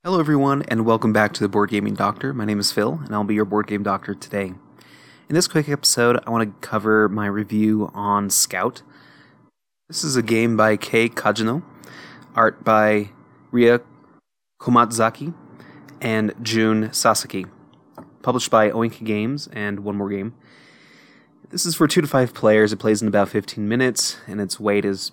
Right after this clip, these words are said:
pretty low at one point three three, but overall it's rated at one hundred and sixty-two and an average rating of seven point eight out of ten. So this is a very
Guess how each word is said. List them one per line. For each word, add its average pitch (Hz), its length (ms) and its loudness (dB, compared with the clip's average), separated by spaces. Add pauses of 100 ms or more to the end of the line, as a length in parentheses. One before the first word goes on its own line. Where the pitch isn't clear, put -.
(120)
pretty - 200 -6
low 104 180 2
at 101 100 -2
one 101 220 -4
point 98 300 -6
three 98 180 -10
three, 120 400 -6
but 120 160 -8
overall 131 500 4
it's - 220 -8
rated 107 300 -2
at 101 320 -6 (300)
one 123 160 0
hundred 117 180 0
and 107 100 -2
sixty-two 107 720 -4 (680)
and 104 220 -4
an - 60 -6
average 104 280 -2
rating 98 240 -4
of 95 100 -6
seven 95 260 -6
point 98 260 -8
eight 107 420 -14
out 98 100 -12
of 98 100 -16
ten. 104 340 -10 (800)
So - 120 -10
this 127 160 4
is 120 80 0
a 117 60 -2
very 110 540 2